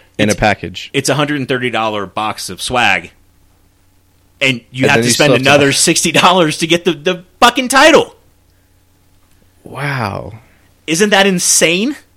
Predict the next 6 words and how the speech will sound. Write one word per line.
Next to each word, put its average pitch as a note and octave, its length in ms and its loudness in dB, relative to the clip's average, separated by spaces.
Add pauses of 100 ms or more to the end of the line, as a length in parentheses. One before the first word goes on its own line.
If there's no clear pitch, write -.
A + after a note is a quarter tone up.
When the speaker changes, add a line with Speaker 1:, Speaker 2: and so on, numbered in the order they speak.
(220)
Speaker 1:
That's C3 260 -4
ridiculous. G2+ 960 -8
Speaker 2:
I, A2+ 340 -2
I A#2 100 0
cannot C3 400 -2
believe A2 580 -4